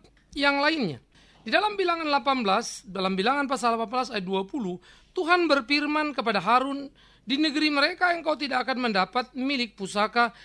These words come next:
dan tidak akan beroleh bagian di tengah-tengah mereka. Akulah bagianmu dan milik pusakamu di tengah-tengah orang Israel." Saudaraku,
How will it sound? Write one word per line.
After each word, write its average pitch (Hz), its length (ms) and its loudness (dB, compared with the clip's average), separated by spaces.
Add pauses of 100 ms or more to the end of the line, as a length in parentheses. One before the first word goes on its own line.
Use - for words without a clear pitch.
(160)
dan 294 240 2
tidak 294 240 0
akan 285 160 2
beroleh 370 320 -2
bagian 254 480 0
di 220 100 -6
tengah-tengah 240 800 0
mereka. 277 400 0 (400)
Akulah 311 480 4
bagianmu 226 760 2 (140)
dan 262 320 0
milik 359 400 -4
pusakamu 226 720 0 (220)
di 240 160 -6
tengah-tengah 226 1080 0 (140)
orang 220 480 4 (160)
Israel." 185 560 -2 (560)
Saudaraku, 359 580 0